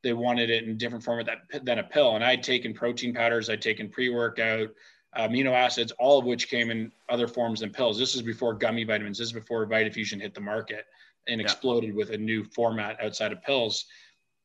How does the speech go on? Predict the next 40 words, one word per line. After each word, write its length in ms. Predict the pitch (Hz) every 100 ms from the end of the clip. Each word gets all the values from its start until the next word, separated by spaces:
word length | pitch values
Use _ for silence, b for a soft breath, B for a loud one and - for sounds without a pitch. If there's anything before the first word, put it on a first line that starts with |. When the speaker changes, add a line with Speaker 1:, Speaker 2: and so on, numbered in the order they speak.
| _ _ -
Speaker 1:
So 340 | - 131 117
I, 120 | 120 131
I 100 | 139
really 200 | 147 143
thought 200 | 139 131
this 160 | 117
presented 540 | - - 120 123 120 113
an 100 | 113
interesting 420 | 110 117 107 117
opportunity. 420 | 110 110 117 113
And 80 | 110
I 40 | 110
went 180 | 113
back, 300 | 110 113 113 -
looked 200 | 120 120
at 180 | 117 113
it, 120 | 117 _
the 80 | 120
market, 460 | 113 113 113 113 113 b b b b b
saw 240 | - 131 123
that 160 | 123 -
every 260 | 127 139 131
big 480 | 120 135 127 120 110 _ _ - _ _ _ -
vitamin 400 | 127 123 127 117
company 640 | 117 117 113 107 104 107
and 140 | 120
pretty 160 | 107 127
much 140 | 120
every 160 | 123 120
big 200 | 113 110
C 200 | - 127
P 100 | 120
G 160 | 110 117
company 260 | 123 117
in 60 | 107
the 60 |
world 320 | 104 117 107 -
plays 280 | 120 113
in 80 | 104
prenatal. 600 | 101 107 104 110 127 139